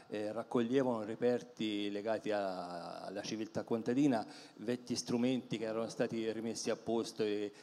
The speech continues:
catalogati, li abbiamo messi, eh, all'interno di questo tunnel insieme ad altri oggetti che, che richiamano un po' la tradizione del nostro territorio, perché, eh, noi abbiamo avuto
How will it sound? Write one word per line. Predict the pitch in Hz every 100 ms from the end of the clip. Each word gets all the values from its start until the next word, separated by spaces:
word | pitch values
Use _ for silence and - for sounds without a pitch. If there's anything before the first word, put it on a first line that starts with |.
| -
catalogati, | 120 120 113 117 123 113 113
li | 113
abbiamo | 120 117
messi, | 117 104 - 107 - - -
eh, | - 107 107
all'interno | 110 123 131 120 107
di |
questo | 117 120 165
tunnel | 143 165 135 110
insieme | 110 120 113
ad | 117
altri | 135 120 143
oggetti | 127 135 139 127
che, | 113 107 - -
che | 143
richiamano | 151 151 135 135
un | 135 127
po' | 131
la | 117
tradizione | 120 120 - 127 117
del | 110
nostro | 110 98 110
territorio, | 107 107 127 104 98
perché, | 101 92 110 - - - -
eh, | 117
noi | 120 110 104 101 101 101
abbiamo | 101 98 113 110 107 104
avuto | 104 123